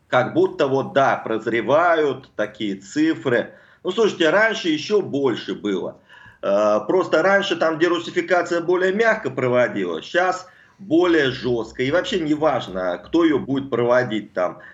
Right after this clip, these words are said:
Э, Зеленский тоже когда-то, помните, вызывал доверие с юго-востока, Заквашин в московском К В Н, там, дед-ветеран, там, и так далее. И что, он пуще, чем Порошенко, проводит эту дерусификацию.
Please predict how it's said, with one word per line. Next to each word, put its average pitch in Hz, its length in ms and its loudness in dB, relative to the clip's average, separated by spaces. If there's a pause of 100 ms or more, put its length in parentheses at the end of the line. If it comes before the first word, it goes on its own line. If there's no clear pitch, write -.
(140)
Э, 92 720 0
Зеленский 170 460 2
тоже 143 320 0
когда-то, 104 480 0
помните, 104 920 -2
вызывал 113 480 2
доверие 127 760 2
с - 140 -20
юго-востока, 135 1200 0
Заквашин 117 720 -2
в 95 60 -8
московском 117 580 -2
К 107 140 -2
В 101 80 0
Н, 165 500 2
там, 107 380 -2
дед-ветеран, 131 880 0
там, 110 180 -4
и 101 40 -8
так 110 300 0
далее. 117 500 2
И 170 120 2
что, 160 460 2
он 135 200 -2
пуще, 185 360 -2
чем 143 260 0
Порошенко, 135 800 0 (520)
проводит 120 540 0
эту 110 200 -6
дерусификацию. 113 1200 0